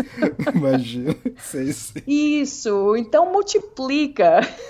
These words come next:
Speaker 1: Isso por sessenta dias, sessenta e seis
Speaker 2: Isso por
Speaker 1: dias.
Speaker 2: sessenta e seis dias, não em todos os dias, mas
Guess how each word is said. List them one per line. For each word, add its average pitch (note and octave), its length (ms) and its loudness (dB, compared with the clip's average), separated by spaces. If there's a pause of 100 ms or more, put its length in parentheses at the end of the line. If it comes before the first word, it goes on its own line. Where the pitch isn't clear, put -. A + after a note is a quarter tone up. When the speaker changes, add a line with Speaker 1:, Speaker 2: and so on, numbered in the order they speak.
(640)
Speaker 1:
Isso F#3+ 260 2
por A3 160 4
sessenta A3+ 500 6
dias, G3+ 360 4 (220)
sessenta A3 440 -4
e G3 40 2
seis G4 240 8
Speaker 2:
Isso F#4+ 180 4
por F4+ 160 6
Speaker 1:
dias. F4 220 0
Speaker 2:
sessenta D#4+ 320 2
e F4+ 60 4
seis D4+ 440 2
dias, C4+ 220 0
não F#4+ 140 4
em A4+ 120 0
todos F4 360 6
os C#4+ 180 0
dias, B3+ 300 2
mas C#4 200 2